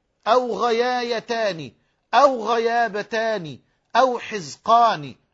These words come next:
أو فرقان، كلها ألفاظ صحيحة ثابتة عن رسول الله صلى الله عليه وسلم. تقدمه سورة البقرة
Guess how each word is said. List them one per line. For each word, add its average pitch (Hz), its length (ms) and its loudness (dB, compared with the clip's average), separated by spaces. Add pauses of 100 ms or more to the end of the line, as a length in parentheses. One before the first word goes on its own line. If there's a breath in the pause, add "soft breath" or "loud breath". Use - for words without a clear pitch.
(120)
أو 262 220 6
فرقان، 214 760 0 (300 soft breath)
كلها 240 540 0
ألفاظ 214 520 2 (120)
صحيحة 254 720 -4 (220 soft breath)
ثابتة 247 640 -4 (220 soft breath)
عن 202 160 2
رسول 226 460 -6
الله 226 340 -4
صلى 220 240 -6
الله 208 320 -2
عليه 196 140 -4
وسلم. 170 380 -6 (420)
تقدمه 240 680 -4
سورة 247 400 -4
البقرة 196 560 -4